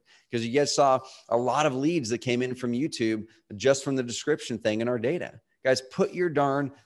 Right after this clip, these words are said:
U R L up there and make sure you put calls to action, uh, that YouTube lets you do. You can get hundreds of leads through that if you do it right. Uh, Facebook's the higher volume.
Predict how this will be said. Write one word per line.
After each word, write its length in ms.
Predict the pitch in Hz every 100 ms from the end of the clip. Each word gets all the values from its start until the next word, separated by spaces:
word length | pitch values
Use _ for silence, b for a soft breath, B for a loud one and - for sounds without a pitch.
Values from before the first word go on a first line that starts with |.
| B
U 220 | 110 135
R 140 | 147 120
L 140 | 120
up 160 | 127 -
there 100 | 156
and 80 | 123
make 140 | 120
sure 160 | - 139
you 80 |
put 280 | 131 143 - -
calls 320 | - 117 -
to 100 | -
action, 500 | 101 101 - 123 127 B B 110
uh, 100 | 117
that 140 | -
YouTube 320 | 110 104 107
lets 200 | 107 104
you 40 | 120
do. 80 | 156
You 140 | 113
can 160 | 117 110
get 160 | 127
hundreds 440 | - 107 117 127 120
of 140 | 110
leads 280 | 127 147 -
through 100 | 104
that 160 | 98
if 100 | 104
you 80 | 107
do 120 | 104
it 40 | 123
right. 300 | - - - _ b b b b -
Uh, 120 | 110
Facebook's 480 | - 127 127 135 -
the 100 | 123
higher 260 | 117 123
volume. 540 | 117 110 110 113 120